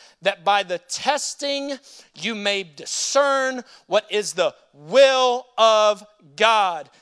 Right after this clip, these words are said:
This life is not your own. You have a purpose, and it's not yours to choose. This world is not your home. This life is not your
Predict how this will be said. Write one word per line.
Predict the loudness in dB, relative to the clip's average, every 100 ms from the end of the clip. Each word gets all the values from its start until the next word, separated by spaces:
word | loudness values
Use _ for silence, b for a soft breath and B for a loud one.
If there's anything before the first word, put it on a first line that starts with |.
| -6
This | -4 -4 -8
life | 0 4 4 2 -8 -20 b b
is | -6 -6 -6
not | -2 0 -2 -6 -16 _ -6
your | -4 -2 -2
own. | 0 0 -4 -8 b b
You | -8 -2
have | 0 0
a | -2 -8
purpose, | -12 0 2 2 -6 -10 -10 -12 b -4
and | -4 -2
it's | -8
not | -2 -2 -2 -6
yours | -10 2 4 4 0 -8 -14 _
to | -18
choose. | -10 -6 -4 -6 -12 -18 -18 _ _ _ _ _ _ _ _ _ _ _ _ _ _ _ _ _ _ _ _ _ _
This | -16 -16
world | -8 0 4 4 2
is | -6 -4
not | -2 -2 -4
your | -8
home. | -4 0 0 0 -4
This | -10 -10
life | 0 0 0 -4
is | -14 -8
not | -4 -4 -6
your | -10